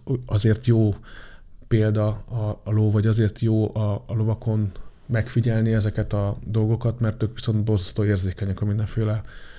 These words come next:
ö, szövődményekre, bakteriális szövődményekre, tehát ott rögtön látszik, hogyha, hogyha valamilyen hiba történik, vagy ha nem jó irányba indul a, a,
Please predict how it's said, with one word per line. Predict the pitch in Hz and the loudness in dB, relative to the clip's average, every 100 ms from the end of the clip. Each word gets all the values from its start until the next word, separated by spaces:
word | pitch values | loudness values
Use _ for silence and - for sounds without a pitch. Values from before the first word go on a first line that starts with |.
| - - | -16 -10
ö, | 139 | -4
szövődményekre, | 117 117 101 101 104 110 - | -2 2 2 2 0 0 0
bakteriális | 110 - 107 104 101 | 0 0 0 2 0
szövődményekre, | - 104 101 101 101 - 107 | 0 0 0 0 -2 -2 -2
tehát | 104 - | -2 -2
ott | 107 - | -4 -2
rögtön | 117 - 110 | -2 0 0
látszik, | 104 107 - 98 | 0 -2 -4 -4
hogyha, | - - 104 101 101 - - - - | -4 -2 -2 -2 -4 -10 -18 -18 -12
hogyha | - 120 - | -4 -2 0
valamilyen | 110 110 107 101 101 | 0 2 2 0 2
hiba | 110 107 | 2 2
történik, | 110 113 107 117 110 - | 2 2 2 0 0 0
vagy | 104 101 | -2 0
ha | 104 104 - - - - | -2 -2 -6 -18 -20 -4
nem | 113 110 107 | 2 2 4
jó | 110 117 | 4 4
irányba | 113 104 107 107 | 4 2 2 2
indul | 107 110 104 | 2 4 4
a, | 104 - | 2 -2
a, | - 101 | -2 -2